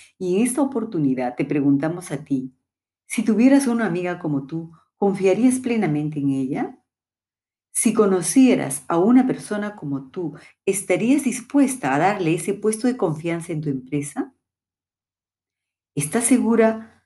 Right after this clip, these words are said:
de que estás preparada para emprender trascendentes proyectos y cambios en tu vida? Obviamente que las respuestas son diversas y en algunos casos no muy claras.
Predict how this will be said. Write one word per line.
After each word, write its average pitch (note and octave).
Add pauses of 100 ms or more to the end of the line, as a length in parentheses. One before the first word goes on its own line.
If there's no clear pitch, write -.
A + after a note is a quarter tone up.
(220)
de F3+
que E3+
estás C4
preparada D#3
para D3
emprender C#3+
trascendentes D#3+
proyectos D3+
y E3+
cambios F#3
en D#3+
tu D3+
vida? D3+ (1500)
Obviamente E3
que A3
las D3
respuestas E3
son E3+
diversas F3
y G3
en D#3
algunos E3+
casos E3
no G#3+
muy D3+
claras. -